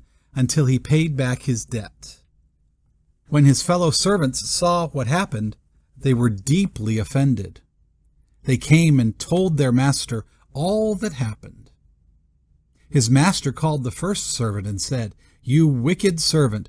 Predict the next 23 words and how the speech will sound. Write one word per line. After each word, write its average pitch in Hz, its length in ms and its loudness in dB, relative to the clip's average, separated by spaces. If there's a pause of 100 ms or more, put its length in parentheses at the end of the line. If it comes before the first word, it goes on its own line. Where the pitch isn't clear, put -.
(220)
I 170 180 0
forgave 156 540 0
you 135 220 4
all 196 320 -4
that 180 400 -6
debt 131 380 0
because 131 400 0
you 180 160 0
appealed 226 480 0
to 151 120 0
me. 107 340 -2 (580)
Shouldn't 226 440 4
you 196 140 2
also 160 480 2
have 151 240 4
mercy 139 580 2 (180)
on 147 200 4
your 139 100 4
fellow 143 360 0
servant 170 520 -4
just 165 380 -2
as 123 240 -4
I 135 460 -8